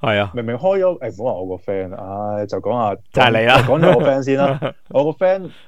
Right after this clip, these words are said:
Speaker 2: 誒，就係停咗架車，誒，所以嗱，停車有陣時有啲技巧嘅，如果你真係夠細心。
Speaker 1: 嗯。
Speaker 2: 有個 friend 就買咗新車。
Speaker 1: 嗯。
Speaker 2: 跟住呢，點知呢，另外有個 friend 呢，就唔係上車嘅，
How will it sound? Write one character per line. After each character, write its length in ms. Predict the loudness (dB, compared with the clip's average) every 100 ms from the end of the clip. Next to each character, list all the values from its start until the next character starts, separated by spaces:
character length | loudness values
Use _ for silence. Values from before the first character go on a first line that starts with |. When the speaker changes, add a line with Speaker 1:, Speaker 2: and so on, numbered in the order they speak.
| -12
Speaker 2:
誒， 720 | -6 -4 -4 -6 -6 -6 -6 -4
就 100 | -2
係 40 | -2
停 100 | -2
咗 60 |
架 160 | -2 -2
車， 260 | 0 -2 -4 -4
誒， 140 | -2
所 120 | 2 2
以 40 |
嗱， 160 | 2 -2
停 140 | -12 -8
車 180 | -2 2
有 60 | 0
陣 80 |
時 60 | -2
有 40 | -8
啲 120 | -8
技 180 | -8 -10
巧 80 | -10 -8
嘅， 80 |
如 60 | -6
果 80 | -6
你 60 |
真 100 | -6
係 40 | -6
夠 100 | -8
細 140 | -12
心。 80 | -16
Speaker 1:
嗯。 40 | 0
Speaker 2:
有 60 | 0
個 40 |
friend 160 | 2 0
就 80 | 0
買 80 |
咗 120 | -6 -8
新 240 | -10 -12
車。 220 | -10 -10 -8
Speaker 1:
嗯。 200 | -8 -8 -12 -4
Speaker 2:
跟 160 | 0 2
住 100 | 2
呢， 80 | 2
點 120 | 2
知 80 | 2
呢， 120 | 2
另 180 | 0 0
外 100 | 0
有 80 | 2
個 120 | 0
friend 260 | 0 0
呢， 120 | 0 -2
就 120 | -6
唔 240 | -6 -12 -8
係 140 | -8
上 300 | -2 -4 -4
車 140 | -6
嘅， 440 | -4 -4 -6 -14